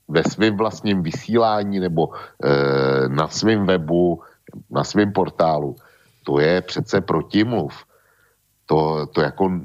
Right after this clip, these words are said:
nefunguje nikde na světě. On je v Irsku, e, já žádný irský noviny neznám, ale před, e, jako představa, že Timesy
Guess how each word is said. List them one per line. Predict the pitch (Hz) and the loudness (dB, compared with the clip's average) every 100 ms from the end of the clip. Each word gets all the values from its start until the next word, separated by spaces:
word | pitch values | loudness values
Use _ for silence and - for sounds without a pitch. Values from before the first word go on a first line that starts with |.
| 71 85 92 98 | -6 -2 2 2
nefunguje | 95 - 107 104 117 110 | 0 0 -4 2 2 2
nikde | 98 87 104 | -2 -2 0
na | 107 | 0
světě. | 101 120 147 147 95 - - - | -2 0 0 2 0 -2 -14 -6
On | 90 90 | -2 0
je | 117 | 0
v | 110 | 0
Irsku, | 101 104 - - 123 123 - - | 0 0 -2 0 2 0 -4 -8
e, | - 87 | 0 2
já | 87 90 92 95 82 | 2 2 0 -4 -4
žádný | 82 90 95 113 | -2 -2 -2 -6
irský | 110 85 113 | -4 -4 -2
noviny | 107 101 107 113 | 0 2 2 2
neznám, | 95 87 95 92 107 | 2 0 0 2 2
ale | 110 107 | 0 0
před, | - 101 101 | -2 -2 2
e, | 98 92 92 - - | 2 2 -2 -8 -4
jako | 78 - 104 | -2 0 -2
představa, | - - - 127 135 101 - - - | -2 -4 -2 -2 0 -2 -4 -18 -6
že | - 98 87 69 - - | 0 2 2 0 -8 -4
Timesy | 85 104 143 143 - 104 73 - | -2 -2 -4 -4 -2 -2 -4 -10